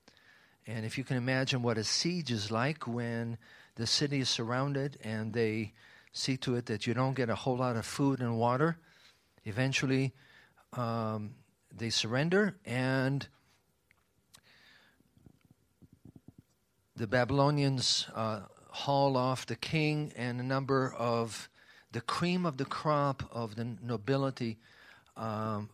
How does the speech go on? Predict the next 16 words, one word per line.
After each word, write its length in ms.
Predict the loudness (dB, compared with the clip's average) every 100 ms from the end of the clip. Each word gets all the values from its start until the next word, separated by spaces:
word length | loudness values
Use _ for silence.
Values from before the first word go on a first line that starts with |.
| -10
off 240 | -6 -4 -4
to 100 | -2
Babylon. 520 | 2 2 2 -2 -2
Now, 220 | -2 -2
just 240 | -2 -4 -4
to 80 |
give 200 | -2 0
you 200 | 2 2 0 -12 -16 -4
a 80 | 0
little 180 | 0
bit 200 | 2 2
of 120 | 2 -2
reality 580 | 0 0 0 0 -2
here, 280 | -4 -4 -6 -10 -20 -18 -18 _ _ _ _ _ _ _ _ -20 -20 -20 -20 -18 -8
uh, 340 | -4 -2 -4 -6
Babylon 680 | 0 4 6 6 2 2